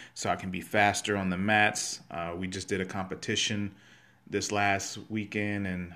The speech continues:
uh, you know, I got a, a, a silver medal, uh, out of my four-man bracket, a one one, lost one.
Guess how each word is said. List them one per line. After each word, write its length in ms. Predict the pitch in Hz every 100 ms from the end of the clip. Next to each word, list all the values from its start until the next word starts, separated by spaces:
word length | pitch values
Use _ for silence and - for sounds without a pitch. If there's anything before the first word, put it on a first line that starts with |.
| 87
uh, 360 | 82 80 71 - - -
you 120 | 92
know, 120 | 80
I 160 | 85 90
got 240 | 92 87
a, 200 | 90 85 85 - _ _ _ -
a, 220 | 78 80 -
a 120 | 85
silver 380 | - 113 98 98
medal, 420 | 98 98 98 95 - - - - -
uh, 80 | - -
out 140 | 95
of 80 | 92
my 140 | 90 -
four-man 420 | 107 101 98 98 92
bracket, 460 | 92 95 92 98
a 60 | 85
one 280 | 90 98 95
one, 280 | 95 95 92
lost 340 | 92 90 -
one. 380 | 98 92 95